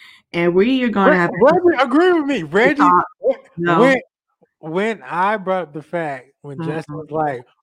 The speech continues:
Speaker 2: "Oh, I didn't come to U G A to hand the ball off." What, like, what did you come here for? We just went to a national title game before you. What do you think you was gonna do here your, your freshman year?
Speaker 1: Look,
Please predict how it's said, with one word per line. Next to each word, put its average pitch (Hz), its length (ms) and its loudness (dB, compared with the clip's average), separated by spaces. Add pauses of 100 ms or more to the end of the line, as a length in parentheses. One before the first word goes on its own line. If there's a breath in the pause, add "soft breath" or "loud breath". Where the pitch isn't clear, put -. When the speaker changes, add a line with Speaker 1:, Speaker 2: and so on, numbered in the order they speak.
(100)
Speaker 2:
"Oh, 180 320 0 (260)
I 226 180 2
didn't 262 160 0
come 175 240 -2
to 147 60 -8
U 165 180 -4
G 151 200 -4
A 156 140 0
to 110 100 -14
hand 160 240 -2
the 131 40 -8
ball 170 420 2
off." 175 260 -2 (240)
What, 196 220 -2 (440)
like, 196 140 -6
what 247 100 -2
did 240 100 -2
you 226 100 -4
come 233 220 -4
here 196 120 -2
for? 127 400 -8 (500)
We 233 180 0
just 247 160 0
went 214 200 -2
to 220 100 2
a 175 60 2
national 202 320 -2
title 196 260 -2
game 165 200 -6
before 190 360 -2
you. 147 300 -2
What 226 180 2
do 247 60 0
you 233 140 0
think 208 200 -6
you 185 140 -4
was 185 100 -6
gonna 170 160 0
do 165 300 -2 (300)
here 202 180 2
your, 170 260 2
your 151 200 -2
freshman 170 360 -2
year? 123 300 -8 (1160)
Speaker 1:
Look, 151 440 -8